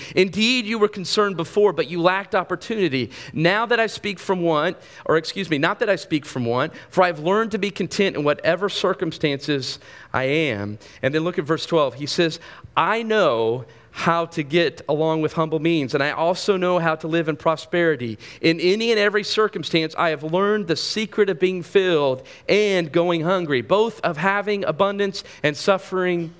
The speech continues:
need." And, and so as I'm walking up here today, as I'm hearing Matt read this, I, I just started thinking, "Paul, you know this? Man, tell us."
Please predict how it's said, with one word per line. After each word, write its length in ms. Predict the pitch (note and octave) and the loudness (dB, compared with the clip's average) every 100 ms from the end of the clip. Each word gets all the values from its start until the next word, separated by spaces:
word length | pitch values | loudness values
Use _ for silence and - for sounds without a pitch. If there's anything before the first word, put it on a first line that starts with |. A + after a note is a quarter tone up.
| - - - | -20 -12 -4
need." 380 | C#3 A2 F#2 - _ _ _ _ _ _ _ _ _ - | -2 -4 -12 -20 _ _ _ _ _ _ _ _ _ -2
And, 180 | D#3 - | 0 0
and 140 | F3 - | -2 2
so 160 | G#3+ | 2
as 80 | G3+ | 4
I'm 140 | G#3+ | 0
walking 340 | G#3 G3+ - F3+ | 2 0 2 0
up 140 | F3+ | 0
here 80 | F3+ | -2
today, 340 | D3+ D3 C#3 | 0 2 2
as 140 | C#3 D3 | 0 0
I'm 100 | D3+ | 0
hearing 300 | F#3+ G3 D#3+ | 0 0 2
Matt 260 | E3 D#3 | 0 0
read 300 | D3+ E3 D#3 | -2 -4 -2
this, 400 | C#3 C#3 B2+ - - | 0 2 0 -4 -4
I, 160 | C3 - | -4 -4
I 140 | D3+ | -6
just 180 | D#3 F3 | -6 -4
started 240 | - F3 D3 | 0 0 0
thinking, 320 | F3 D#3+ C3+ | -4 -2 -4
"Paul, 460 | - F3+ F#3 F3+ - - - - _ _ - | 0 0 0 -2 -6 -20 -20 -20 _ _ -6
you 160 | E3 | -2
know 180 | F3 F#3 | 2 2
this? 460 | F#3 G3+ - - - - _ _ _ _ _ - _ - | 2 2 0 -8 -10 -20 _ _ _ _ _ -20 _ -4
Man, 160 | C#3 | -4
tell 320 | - B2+ G2+ | -2 -4 -4
us." 260 | G2+ - | -8 -10